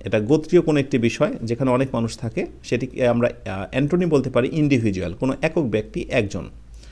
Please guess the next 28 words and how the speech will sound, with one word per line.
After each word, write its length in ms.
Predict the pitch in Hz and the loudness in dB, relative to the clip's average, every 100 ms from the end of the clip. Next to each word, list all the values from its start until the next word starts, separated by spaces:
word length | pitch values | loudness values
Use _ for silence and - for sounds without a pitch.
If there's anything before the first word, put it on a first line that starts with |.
| - - - - - | -18 -18 -18 -18 -4
আচ্ছা, 220 | 107 - 135 | -2 0 2
এরপরে 200 | 165 151 | 4 6
লঞ্চ, 420 | 139 139 185 - | 6 4 0 0
লঞ্চ 300 | 135 127 135 135 | 4 6 4 0
মানে 140 | 139 | 0
হচ্ছে 280 | 143 - 143 | 0 -2 -6
শুরু 280 | - 160 160 | 2 4 6
করা। 260 | 123 160 - - - | 4 2 -2 -16 -14
So, 120 | - | -2
এটা 140 | 117 123 | 2 2
বিপরীত 340 | 135 139 151 | 2 0 -4
কী 100 | - | -2
হতে 160 | 151 156 | -2 0
পারে? 220 | 151 170 | 0 0
স্টপ, 420 | - - 120 98 - - - | -2 2 4 4 -4 -16 -2
থামিয়ে 280 | 151 127 87 | 2 2 0
দেওয়া। 260 | 80 69 - - - - - | -4 -6 -10 -20 -20 -20 0
ওকে, 240 | 120 110 90 - - - - - - | 0 0 -4 -10 -18 -18 -16 -14 -4
আহ, 380 | 101 107 107 - - - | 0 2 2 0 -10 0
এক্সটারমিনেট, 880 | 151 165 - 208 214 147 104 170 - - - - - - - - - - - - | 2 2 0 2 4 4 0 -2 -6 -8 -10 -10 -18 -20 -20 -20 -20 -20 -20 0
এক্সটারমিনেট, 1000 | 143 - - 196 202 190 202 202 202 160 | 0 0 4 6 6 4 2 0 -2 4
আহ, 340 | 151 151 151 | 8 10 8
রাইট 220 | 139 143 160 | 8 4 2
উত্তর 200 | 156 156 | -2 -6
দিতে, 160 | 156 - | -4 -2
আচ্ছা, 220 | 113 123 | 0 -2
শেষ 300 | - 190 - | 2 2 2
করা, 300 | - 127 | 4 4